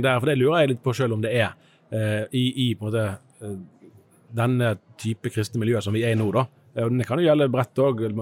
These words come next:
hvis man har en merkelapp og vi kaller oss konservative bibeltro, eller hvilket merkelapp man nå har, at det kunstneriske er jo gjerne nettopp å utforske, mens denne her, eh,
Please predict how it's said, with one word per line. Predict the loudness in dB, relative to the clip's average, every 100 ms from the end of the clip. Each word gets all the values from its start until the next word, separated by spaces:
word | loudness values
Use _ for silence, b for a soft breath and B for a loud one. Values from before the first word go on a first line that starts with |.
| -4
hvis | -2
man | -2 0
har | 0 -2
en | -4
merkelapp | -6 -4 -6
og | -6
vi | -6
kaller | -6 -6
oss | -8
konservative | -4 -4 -4 -8 -10 -8
bibeltro, | -10 -10 -8
eller | -4 -2
hvilket | -2 -4
merkelapp | -4 -4 -4
man | -2
nå | 0
har, | 0 b b b
at | -12
det | -6
kunstneriske | -4 -4 -2 -4 -4 -6 -2
er | 0
jo | 0
gjerne | -2 -4
nettopp | -4 -6 -8
å | _ -6
utforske, | -6 -6 -10 -8 -8 -10 b b b b -4
mens | -2 -2 -6 -4
denne | -2 0
her, | 0 0
eh, | -4